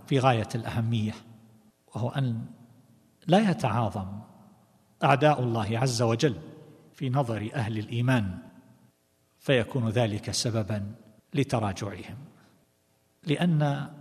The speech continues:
ربنا تبارك وتعالى يقول: "إنما ذلكم الشيطان يخوف أولياءه فلا تخافوهم وخافون إن كنتم مؤمنين". ومعنى الآية كما ذكرنا في بعض المناسبات:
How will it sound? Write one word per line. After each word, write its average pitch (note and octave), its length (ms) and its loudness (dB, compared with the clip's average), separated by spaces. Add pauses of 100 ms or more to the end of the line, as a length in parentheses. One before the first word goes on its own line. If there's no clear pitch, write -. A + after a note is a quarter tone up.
(260)
ربنا D#3 400 6
تبارك D3+ 520 6
وتعالى C3+ 840 2
يقول: C3 480 2 (1000)
"إنما B2+ 320 4
ذلكم A2 520 0
الشيطان G#2 840 -6 (440)
يخوف C3+ 760 0
أولياءه G2+ 720 -6 (840)
فلا D#3+ 240 6
تخافوهم G2+ 680 -4 (680)
وخافون C#3 720 4
إن B2 340 0
كنتم D3+ 560 0
مؤمنين". B2 680 0 (680)
ومعنى D#3+ 260 4
الآية B2+ 340 2
كما G3 280 2
ذكرنا A#2+ 420 2
في A2+ 160 -4
بعض A#2 240 0
المناسبات: G#2 800 -4